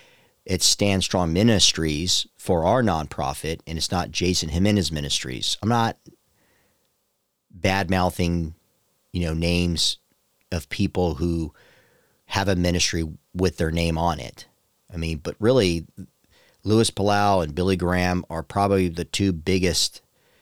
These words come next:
ones. When I say successful, meaning that there was not any type of corruption from those individuals, okay? And it was clearly a movement of the Lord in a major evangelistic way.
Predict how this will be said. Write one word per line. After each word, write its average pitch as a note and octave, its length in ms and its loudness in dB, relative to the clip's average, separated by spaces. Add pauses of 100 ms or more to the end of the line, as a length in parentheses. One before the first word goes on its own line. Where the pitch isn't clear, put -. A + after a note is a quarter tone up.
(220)
ones. F#2+ 300 0
When F#2 100 0
I F#2 60 2
say A2+ 200 2
successful, G2+ 680 0
meaning F2+ 260 0
that D#2+ 120 -8
there F#2 120 -2
was E2+ 180 -2
not F#2+ 460 0 (1300)
any A#2 240 4
type A2 300 0
of F2 100 -4
corruption F2 800 -4 (220)
from F2 160 0
those F2+ 260 0
individuals, D2+ 880 -6 (420)
okay? D#2+ 480 -4 (160)
And F2 140 -2
it F2 60 -2
was F2 180 -4
clearly G#2+ 360 2
a E2 40 0
movement E2+ 320 0
of D2 60 -8
the D#2+ 80 -10
Lord D2 440 -8 (880)
in F2 80 -2
a E2+ 60 -2
major F#2 400 2
evangelistic D#2+ 640 -4
way. G1+ 300 -10